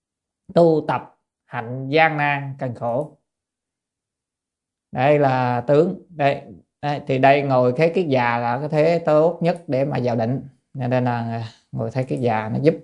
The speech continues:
cho vào định. Rồi, chúng ta tiếp tục. Tác tư thị hiện thuận thế gian cố. Câu tiếp theo đó là câu gì?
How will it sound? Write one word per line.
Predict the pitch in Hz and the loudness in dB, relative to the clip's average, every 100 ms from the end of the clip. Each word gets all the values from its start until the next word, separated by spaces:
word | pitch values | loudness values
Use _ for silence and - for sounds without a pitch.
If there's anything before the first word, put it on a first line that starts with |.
| _ | _
cho | - 123 | -2 -2
vào | 113 113 | -2 -4
định. | 113 - - _ _ _ _ _ _ _ _ _ | -4 -8 -10 _ _ _ _ _ _ _ _ _
Rồi, | 127 127 120 - | 2 2 2 0
chúng | 147 | 2
ta | 139 | 4
tiếp | 143 151 | 2 2
tục. | 131 - - _ _ _ _ _ _ _ _ _ | 0 -2 -10 _ _ _ _ _ _ _ _ _
Tác | 214 240 277 - - | 4 6 2 -4 2
tư | 190 196 196 196 190 | 4 4 4 2 0
thị | 135 143 | 0 2
hiện | 139 135 135 156 - - _ | 4 4 2 -2 -8 -18 _
thuận | - 127 131 151 165 | -4 -2 -2 -4 -2
thế | 185 190 226 247 175 | 2 4 4 4 4
gian | 170 170 | 2 4
cố. | 175 180 240 - - _ _ _ _ _ _ _ | 6 8 6 -2 -16 _ _ _ _ _ _ _
Câu | 135 | -6
tiếp | 139 160 | -4 -2
theo | 139 139 127 - - | 2 2 0 -8 -16
đó | 123 127 | -8 -4
là | 123 113 110 120 | -4 -6 -10 -12
câu | - 127 127 | -4 -2 -2
gì? | 120 110 | -6 -10